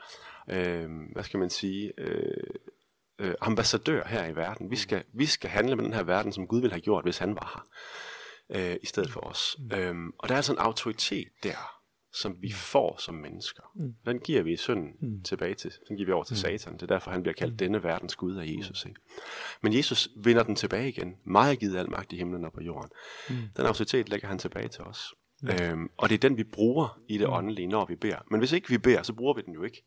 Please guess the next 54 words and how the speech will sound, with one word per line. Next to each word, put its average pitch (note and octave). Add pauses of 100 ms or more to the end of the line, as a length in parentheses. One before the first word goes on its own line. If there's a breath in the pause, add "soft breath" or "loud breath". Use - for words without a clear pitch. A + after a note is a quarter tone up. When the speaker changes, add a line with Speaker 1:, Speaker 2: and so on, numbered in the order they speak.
Speaker 2:
Mm. B2 (380 soft breath)
Speaker 1:
Og -
så A#2
har G#2+
denne A2
verdens F#2+
Gud G2+ (100)
Speaker 2:
Mm. A2+
Speaker 1:
på F#2 (100)
en -
eller G#2
anden F#2+
måde F#2+
et F#2
andet F2
form G2
for G#2
frit -
spil. - (520 soft breath)
Speaker 2:
Ja, D3+
jeg, D3
jeg, B2 (380)
<clears throat> F#3+
jeg C3+
mener C3+ (180)
helt D#3
sikkert, B2
at, A2+ (140)
at -
du A2+
har G#2
ret C3+
i C#3+
det, A#2+
du A#2+
siger. B2 (100)
Jeg, C#3
jeg C#3
har C3
brug D#3+
for -
at B2
lave C3+
en, A2
en, G#2 (100)
øhm, G2+ (800 soft breath)
en A#2+
nuance A2+
på C3
det, C#3+
Speaker 1:
Mhm. G#2
Speaker 2:
eller A#2
sådan, A#2+
eller G#2+